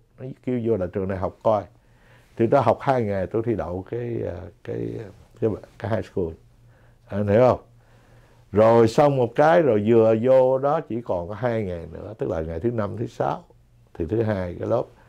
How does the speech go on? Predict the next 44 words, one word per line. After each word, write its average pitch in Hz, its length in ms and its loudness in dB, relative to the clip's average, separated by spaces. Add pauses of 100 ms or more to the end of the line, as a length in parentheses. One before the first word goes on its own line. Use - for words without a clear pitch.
(340)
đưa 107 340 4
cho 101 140 -4
con 95 320 -4
Mễ 82 320 -6
đó, 127 140 -6
nó 113 260 -6
nói 117 240 -6
câu 95 260 -2
là, 80 300 -10 (880)
"Cái 101 120 -6
lớp 110 160 4 (100)
bây 92 100 -2
giờ 82 120 -2
đã 85 160 -4
đủ 82 120 -6
người 87 340 -6
rồi." 76 240 -16 (1080)
Mà 71 140 -16
lúc 92 200 -8
đó 107 160 0
tôi 90 200 -6
bắt 92 160 -8
đầu 80 120 -6
nổi 76 220 -10
nóng, 110 220 -6
tôi 92 100 -2
dẫn 92 240 -2
vợ 82 240 -4
đi 90 140 -4
vô 87 100 0
gặp 82 240 -2
thằng 78 280 -10 (120)
phó 147 400 4 (360)
ty 107 200 0
cảnh 92 140 -6
sát, 143 220 -4 (500)
ờ, 87 220 -10 (120)
thành 87 120 -10
phố 127 340 -2
đó 139 200 -4
là 87 260 -8 (680)
một 95 240 -2 (160)
ngàn 95 480 -4
tám 156 220 0